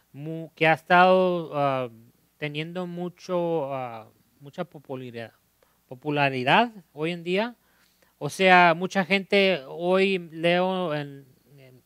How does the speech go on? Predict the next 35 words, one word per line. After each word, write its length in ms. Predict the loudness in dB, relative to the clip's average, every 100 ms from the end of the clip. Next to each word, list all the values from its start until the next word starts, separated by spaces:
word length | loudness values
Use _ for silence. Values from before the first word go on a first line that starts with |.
| _
miro 260 | 0 2 2
en 60 |
las 160 | 0 -4
noticias 600 | -8 -10 -6 -2 -2 -2
y 60 |
en 100 | -8
Facebook 400 | -4 -4 -4 -14
también, 460 | -18 -16 -12 -12 -14 _ _ _ _
ah, 220 | -6 -2
hay 120 | 0 0
mucha, 920 | -2 -6 2 4 6 4 0 -2 -12
ah, 60 | -20 -20 -20 _ _ _ _ _ _ _ _ -20 -12
están 220 | -6 -2
hablando 280 | -2 -2 -4
mucho 360 | -6 -2 -2
de, 180 | -2 -4
de 120 | -6
gente 320 | -10 -8 -6
que 120 | -6 -8
quiere 260 | -6 -6
ser 320 | -4 -4 -6 -8 _ _ _
de 160 | -4
una 220 | -4 -4 -6
diferente 520 | -6 -8 -8 -8 -8
identidad. 640 | -8 -10 -10 -10 -4 -2
O 40 | 2
sea, 200 | 4 4
que 100 | 2
se 120 | 0
ide-, 200 | -2 -6 _ _
yo 140 | 0
puedo 200 | 4 6
decir, 300 | 6 4 2
por 120 | 0 -2
ejemplo, 440 | 0 -2 -4 -10